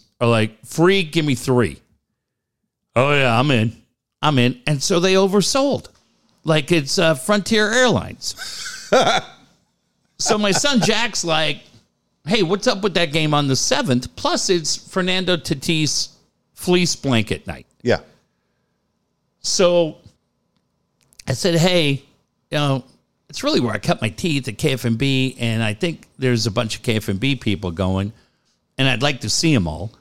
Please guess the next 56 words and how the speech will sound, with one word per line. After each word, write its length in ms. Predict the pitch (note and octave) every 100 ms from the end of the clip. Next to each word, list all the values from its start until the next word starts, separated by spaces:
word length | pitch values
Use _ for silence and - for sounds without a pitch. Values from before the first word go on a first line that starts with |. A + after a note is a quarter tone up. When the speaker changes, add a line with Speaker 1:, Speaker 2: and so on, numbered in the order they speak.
| _ _ _ _ _ _ _ _
Speaker 1:
And 80 | B2+
he 60 | B2
goes, 180 | B2 A#2
"All 140 | C3+
right." 200 | G2+ A2 - -
But 100 | D3+
now 160 | A3
it's 140 | A3+ -
getting 180 | F#3+ D3+
to 60 |
be 120 | C3+
Saturday, 440 | B2 F3+ D#3 D3 C3
Sunday. 300 | - C3+ A2+
I 80 | G#2+
go, 140 | A2+
"There's 300 | A2+ D#3+ C3
no 320 | A#2 A2+ A2+ G2+
plan 360 | - F#2+ E2+
in 80 | E2
place 460 | - E2+ D#2+ - - _
at 120 | G2+ F2+
all." 80 |
Speaker 2:
Yeah. 100 | E2 D#2 - _ _ _ _ _ _ _ -
Speaker 1:
So 240 | - D#3
I 100 | C#3+
text 400 | C3 A3+ G#3+ -
Frank, 420 | - D3 B2+ A#2 -
and 160 | C#3+ C3
I, 220 | B2+ B2 - _ - D#3+
so 240 | - G3+
I 220 | F3+ F3+ -
mentioned, 600 | A#3+ F#4 A4+ - - - _ _ - - _ _ _ _ _ _ -
I 60 |
said, 260 | D#3 G#3+ F3
"Hey, 400 | F#3+ G#3+ F#3+ - _ _ -
uh, 240 | C#3 C3
Jack's 360 | B2 F#3+ G#3 -
now 180 | D#3+ D3
four 280 | - F#3+
and 80 | G3
oh, 140 | D#3+ C3
Dave, 280 | A2+ G#2+
at 80 | G2
games 300 | A2 A#2 G#2
he's 220 | G2 F2+
been 160 | - -
Speaker 2:
Yeah, 80 | A#2
Speaker 1:
at." 60 | F2+
Speaker 2:
I 40 |
saw 200 | - B2+
you 120 | C3
write 180 | G2+ A#2+
that 140 | D#2 A#1
the 80 | C2+
other 140 | C2+
day. 140 | C#2